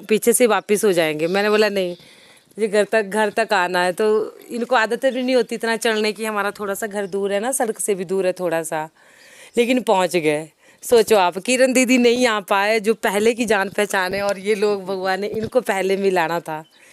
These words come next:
ठीक है, तो मिलती हूँ आपसे बाद में, थोड़ी देर बाद मिलती हूँ, हम बातें कर लेते हैं, फिर, अ, मिलते हैं आपसे। जय माता दी। और, अ, बस इन लोगों ने चाय पानी करी और कुछ भी नहीं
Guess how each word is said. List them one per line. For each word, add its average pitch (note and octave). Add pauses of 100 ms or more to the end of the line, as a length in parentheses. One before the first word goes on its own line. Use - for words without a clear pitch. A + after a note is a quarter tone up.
(260)
ठीक A#3+
है, D4 (380)
तो A3
मिलती G#3+
हूँ A3+
आपसे G3+
बाद E3
में, A3+ (440)
थोड़ी G3
देर F#3
बाद F3
मिलती F3+
हूँ, A#3+
हम G#3+
बातें F#3+
कर F#3
लेते E3+
हैं, A#3
फिर, G3
अ, D#3+ (300)
मिलते E3+
हैं D#3+
आपसे। D#3 (300)
जय F3+
माता D3+
दी। D3 (3500)
और, F3+
अ, F#3
बस F#3
इन F3+
लोगों F3
ने F3+
चाय F3
पानी F3
करी G3
और E3+
कुछ -
भी G3
नहीं G3+